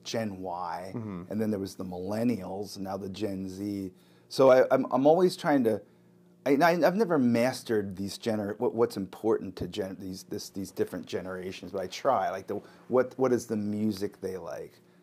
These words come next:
Speaker 1: How do they see the world? What's, what's a priority to them? How do they, like,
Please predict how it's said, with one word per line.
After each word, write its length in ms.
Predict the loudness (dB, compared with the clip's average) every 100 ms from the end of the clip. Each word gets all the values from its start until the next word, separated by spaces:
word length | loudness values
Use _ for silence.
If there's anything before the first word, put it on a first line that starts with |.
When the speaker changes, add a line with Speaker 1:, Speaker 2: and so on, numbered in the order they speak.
| _
Speaker 1:
How 140 | 0 4
do 100 | 4
they 280 | 6 4 4
see 220 | -2 -8
the 160 | -6
world? 300 | -8 -8 -4
What's, 320 | -2 -2 -4 -6
what's 180 | -6 -2
a 60 | -4
priority 880 | -6 0 2 4 2 0 -2 -8
to 160 | -8 -8
them? 420 | -6 -8 -8 -12 -14 _
How 120 | 0 4
do 160 | 4
they, 220 | 4 2
like, 240 | 0 -4